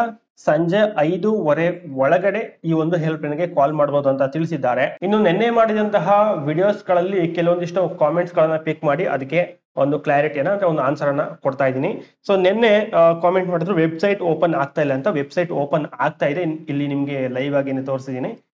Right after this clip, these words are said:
Website open ಆಗ್ತಾ ಇದೆ, ಆದ್ರೆ ಇಲ್ಲಿ ಎ ಪಿ ಎಲ್ ಗೆ ಅಪ್-, apply ಮಾಡೋದಕ್ಕೆ ಇಲ್ಲಿ website open ಆಗ್ತಾ ಇಲ್ಲ. ಇದನ್ನ deactivation ಮಾಡಿದ್ದಾರೆ. ಮುಂದಿನ ದಿನಗಳಲ್ಲಿ ಮತ್ತೆ activation ಮಾಡಿದ್ರೆ ನಿಮ್ಗೆ ತಿಳಿಸ್ಕೊಡ್ತೀನಿ.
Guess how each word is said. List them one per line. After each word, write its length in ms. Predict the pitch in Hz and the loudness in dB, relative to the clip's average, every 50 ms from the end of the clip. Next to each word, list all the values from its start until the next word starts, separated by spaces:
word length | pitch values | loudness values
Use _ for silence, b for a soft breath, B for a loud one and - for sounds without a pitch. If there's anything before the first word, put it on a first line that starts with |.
| _ _ - | _ _ -4
Website 360 | 156 156 156 - 202 - - | -2 -2 0 -2 -2 -2 0
open 280 | 151 160 156 185 165 143 | 0 0 0 0 -2 -2
ಆಗ್ತಾ 240 | 131 131 - - | -4 -6 -6 -6
ಇದೆ, 240 | 135 151 214 - - - | -4 -2 -2 -4 -2 0
ಆದ್ರೆ 300 | 143 147 139 170 170 170 | 0 0 0 0 0 -2
ಇಲ್ಲಿ 280 | 160 165 214 240 - - _ _ _ - | -2 -2 -6 -8 -10 -14 _ _ _ -6
ಎ 220 | 147 151 175 202 233 | -2 0 2 2 0
ಪಿ 280 | 226 - - - 254 | 0 -2 -2 -2 0
ಎಲ್ 140 | 254 240 240 | 2 2 2
ಗೆ 100 | 220 247 | 2 2
ಅಪ್-, 400 | 247 240 214 170 160 147 - _ - | 0 0 0 -2 -4 -6 -6 _ -4
apply 280 | 139 139 - 180 196 202 | -4 -2 0 0 -2 0
ಮಾಡೋದಕ್ಕೆ 460 | 202 196 185 170 160 147 - - 208 | 2 0 0 0 0 -4 -2 -2 -2
ಇಲ್ಲಿ 160 | 190 185 185 | -2 -2 -2
website 340 | 175 156 - - - 160 165 | -2 -2 -4 -4 -6 -6 -4
open 280 | 151 139 139 180 170 151 | -4 -4 -2 0 0 -2
ಆಗ್ತಾ 240 | 139 143 _ - 135 | -2 -4 _ -4 -2
ಇಲ್ಲ. 160 | 131 170 196 | -2 -2 -2
ಇದನ್ನ 300 | - 151 139 147 147 160 208 220 214 - _ _ _ _ - 135 127 | -4 -4 -6 -4 -2 -2 -2 -2 -4 -8 _ _ _ _ -6 -4 -2
deactivation 680 | 139 185 208 190 165 - - 175 165 165 165 170 160 147 | 0 2 2 2 2 0 -2 -4 -4 -4 -2 -4 -4 -2
ಮಾಡಿದ್ದಾರೆ. 420 | 139 135 127 123 127 151 214 - - | -2 -4 -4 -2 -2 -2 -2 -4 -6
ಮುಂದಿನ 280 | 151 156 180 185 202 196 | -6 -6 -2 0 0 0
ದಿನಗಳಲ್ಲಿ 680 | 180 175 165 170 160 156 151 160 214 247 - _ _ - - | 0 0 -2 -2 0 0 0 -2 -2 -6 -8 _ _ -8 -4
ಮತ್ತೆ 200 | 196 180 165 214 | -4 -2 0 0
activation 560 | 190 160 165 - - 185 185 175 180 175 160 147 | -2 -2 -2 -4 -4 -2 -2 -2 -2 -4 -2 -2
ಮಾಡಿದ್ರೆ 240 | 139 139 156 175 | -4 -4 -4 -4
ನಿಮ್ಗೆ 220 | 180 151 143 143 147 | -4 -6 -6 -8 -10
ತಿಳಿಸ್ಕೊಡ್ತೀನಿ. 840 | - 160 165 165 165 - 127 - - 151 202 247 - _ _ _ | -8 -6 -6 -6 -6 -8 -10 -10 -8 -8 -8 -8 -10 _ _ _